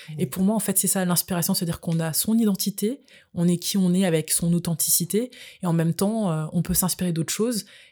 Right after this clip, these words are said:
Speaker 2: Et après, on, on, on l'amène à soi avec, avec, euh, qui on est finalement.
Speaker 1: Awa, merci beaucoup d'avoir partagé avec nous durant cette première partie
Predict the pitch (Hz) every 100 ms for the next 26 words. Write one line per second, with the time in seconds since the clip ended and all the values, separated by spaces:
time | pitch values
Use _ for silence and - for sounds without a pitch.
0 | - 170 156 - 202 190 160 - 170 160
1 | 180 175 175 185 170 - 202 180 170 -
2 | - 170 165 165 156 - 165 151 143 151
3 | - - _ _ _ _ _ _ - 190
4 | 180 226 - _ _ _ 202 214 - 208
5 | 208 214 - 254 208 180 - 196 - 202
6 | 202 190 180 190 208 175 170 165 160 165
7 | - 190 180 180 185 - - 330